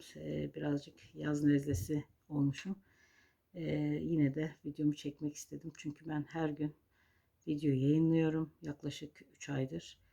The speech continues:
Bunu aksatmak istemediğim için bugün de bu sesle karşınızdayım. Şimdiden kusura bakmayın. Evet, zincir çekerek başlayacağız arkadaşlar modelimizi uygulamaya.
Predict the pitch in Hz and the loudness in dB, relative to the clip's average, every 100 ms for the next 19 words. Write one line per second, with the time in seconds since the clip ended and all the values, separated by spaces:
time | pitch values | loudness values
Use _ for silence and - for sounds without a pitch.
0 | _ _ _ _ _ 170 160 175 - 156 | _ _ _ _ _ -2 -2 -2 -6 -6
1 | 147 156 - - 170 156 151 147 147 214 | -4 -8 -10 -6 -2 -2 0 -2 -2 -8
2 | 190 160 147 143 147 170 - - - 143 | -6 -6 -2 0 0 -4 -6 -16 -8 -6
3 | - - - 147 139 - 147 139 143 165 | -6 -10 -8 -6 -6 -6 -8 -6 -8 -8
4 | - 160 143 139 156 - _ _ _ - | -10 -10 -8 -8 -10 -12 _ _ _ -16
5 | 151 143 135 - 120 - _ - - - | -12 -10 -10 -10 -12 -14 _ -20 -20 -20
6 | _ - 170 147 - 190 180 175 185 - | _ -4 -2 -2 -2 0 0 -2 -6 -6
7 | 156 151 - 175 - 156 151 143 143 - | -4 -4 -4 -4 -4 -4 -2 -2 -6 -6
8 | 147 139 - 202 156 147 143 143 139 143 | -10 -10 -8 -4 -2 -2 -2 -2 -2 -6
9 | 143 - 143 143 151 175 | -6 -4 -2 0 0 -4